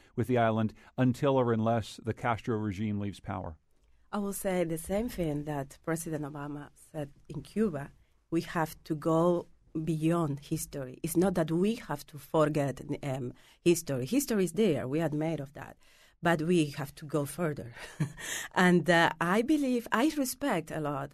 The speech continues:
Speaker 2: this, uh, Cuban, um, I respect both parts and, uh, uh, all the implied parts and the, and the, and the problems, because there is a lot of pain.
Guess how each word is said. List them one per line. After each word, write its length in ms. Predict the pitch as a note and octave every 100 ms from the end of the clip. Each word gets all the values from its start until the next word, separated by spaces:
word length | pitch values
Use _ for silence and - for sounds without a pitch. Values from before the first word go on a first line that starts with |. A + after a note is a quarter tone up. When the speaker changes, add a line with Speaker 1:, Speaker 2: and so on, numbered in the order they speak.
| -
Speaker 2:
this, 420 | D#3 D3+ C#3+ -
uh, 260 | C#3+ C3 -
Cuban, 340 | - E3 D#3 D3+
um, 180 | C#3+ - - - G#3 -
I 60 |
respect 400 | D#4 D#4+ C#4+ C4+ - _ _ _ _
both 320 | G3 B3 B3+ -
parts 420 | F#3+ - - -
and, 200 | D#3+ D3+ -
uh, 160 | E3+ -
uh, 140 | F#3+ F#3 - - - -
all 180 | G#3+
the 320 | G#3 A3 F#3+ -
implied 760 | F#3+ - F#3 E3+ G3+ B3+ B3+
parts 320 | C4 A#3+ A#3
and 200 | A#3 A3
the, 400 | G#3 G3 F#3 F3+ F3+
and 180 | F#3+ F3+
the, 160 | F3+
and 340 | E3+ E3 - E3+
the 80 | E3
problems, 440 | - G3 G#3+ B3
because 300 | A3+ - A#3
there 160 | A#3+ B3
is 160 | B3
a 80 | A3
lot 200 | G#3 A3
of 220 | A3+ -
pain. 420 | B3+ C4+ C#3 D3+